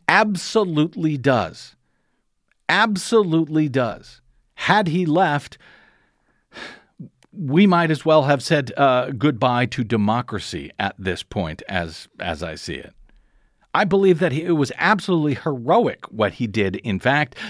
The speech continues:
to save democracy in America in those few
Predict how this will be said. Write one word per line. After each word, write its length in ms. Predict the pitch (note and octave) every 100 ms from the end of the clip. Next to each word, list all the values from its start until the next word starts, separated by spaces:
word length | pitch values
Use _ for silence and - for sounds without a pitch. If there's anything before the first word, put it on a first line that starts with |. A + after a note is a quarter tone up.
| -
to 120 | D#3+
save 400 | - D#3+ D3+ C#3+
democracy 880 | C#3 C3 C#3+ D#3 B2+ - F#2+ D2+ - _ _ F#3+
in 160 | F#3+
America 640 | F3 D#3+ E3 C#3+ A#2+ G2+ F#2 - -
in 240 | E3 D#3+
those 260 | C#3 C3 B2
few 300 | - B2